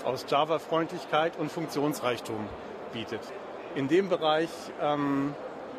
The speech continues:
glaube ich, haben wir ein relativ starkes Alleinstellungsmerkmal von Groovy. Werden wir mal schauen, was man damit machen kann. Von der Anwendungsseite her gesehen, also,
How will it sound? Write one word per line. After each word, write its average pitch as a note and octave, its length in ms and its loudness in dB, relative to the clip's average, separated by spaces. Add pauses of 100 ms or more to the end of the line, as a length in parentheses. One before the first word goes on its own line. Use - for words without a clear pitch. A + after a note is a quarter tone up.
(120)
glaube D3 200 4
ich, - 100 -2
haben D3+ 140 6
wir C#3+ 80 6
ein C#3+ 140 0
relativ D3 440 0
starkes C#3+ 360 2
Alleinstellungsmerkmal A#2+ 1200 0
von A#2+ 220 0
Groovy. A2 380 -2 (800)
Werden D3 140 4
wir D#3 40 2
mal C#3+ 200 4
schauen, D3+ 380 4 (580)
was C#3 220 2
man C3+ 120 0
damit B2+ 260 0
machen A2+ 280 -4
kann. G#2 140 -4 (600)
Von E3 340 2
der D3 380 6
Anwendungsseite E3 720 2
her C3 160 4
gesehen, B2 500 0
also, B2+ 520 2